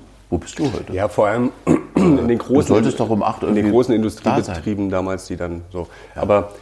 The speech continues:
Speaker 2: äh, noch mal dazu mit diesem Selbstwertgefühl, wie Sie das eben beschrieben haben.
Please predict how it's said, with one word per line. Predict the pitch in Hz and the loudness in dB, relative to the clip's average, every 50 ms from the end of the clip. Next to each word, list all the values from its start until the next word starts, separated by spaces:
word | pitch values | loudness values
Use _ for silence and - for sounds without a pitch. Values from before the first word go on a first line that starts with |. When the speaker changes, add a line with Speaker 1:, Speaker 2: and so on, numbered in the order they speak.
| - - | -18 -6
Speaker 2:
äh, | - - 107 101 | -2 -2 -2 0
noch | 101 95 110 113 - | -2 -2 -4 -2 0
mal | 123 113 104 | 2 2 4
dazu | 104 98 95 - - 131 | 2 0 0 0 2 4
mit | 139 127 107 107 | 4 4 2 0
diesem | 117 104 110 104 | -2 -2 -2 -2
Selbstwertgefühl, | 92 98 110 120 - - - 135 135 135 - 127 - - - 151 170 151 123 | 0 0 0 -2 -2 -2 -2 -2 -2 -2 -6 -10 -10 -8 -4 -2 -2 0 0
wie | 110 | -2
Sie | 104 98 | -2 0
das | 95 98 95 92 | 0 0 0 -2
eben | 90 98 101 101 | -2 -2 -2 -2
beschrieben | 92 92 87 - - - 110 117 123 143 131 | -2 -4 -4 -4 -4 -2 -2 0 0 0 0
haben. | 127 127 127 127 131 135 143 | 0 -2 0 0 0 -2 -2